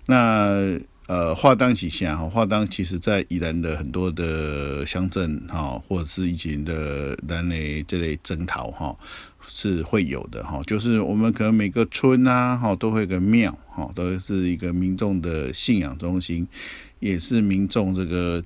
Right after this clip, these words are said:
集合啊，呃，有什么事情啊，或者是老累劳动底下就做处理哈。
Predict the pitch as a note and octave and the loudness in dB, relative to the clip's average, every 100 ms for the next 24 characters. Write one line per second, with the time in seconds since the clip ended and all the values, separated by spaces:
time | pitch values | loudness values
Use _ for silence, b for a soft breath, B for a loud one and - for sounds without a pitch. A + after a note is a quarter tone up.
0 | - - G2 A2 F2 F#2 F#2+ G2+ G2 G2+ | -4 -2 0 0 0 -2 0 0 0 0
1 | G2+ G#2+ B B B - - F2+ F2 F#2 | -2 -4 B B B -14 -6 -2 -2 0
2 | F#2 F#2+ F#2 - F#2 F#2+ F#2+ - C3 G#2+ | 0 0 0 -2 -4 -2 -2 2 2 2
3 | G2+ F2+ F#2 G2 G2 G2+ G2+ A2 G2+ G#2+ | 2 0 2 0 0 0 0 0 0 0
4 | G#2 G2 G2 F#2+ F2+ E2+ F2+ G2+ F#2+ F#2+ | 0 0 0 0 0 -2 0 0 0 0
5 | G#2 G2+ E2+ F#2 F#2+ G2 F#2+ - F2+ - | -2 -2 -2 -2 0 -2 -2 -2 -4 -2
6 | F#2 F#2 F#2+ - - D#2 | -2 0 -2 -4 -8 -8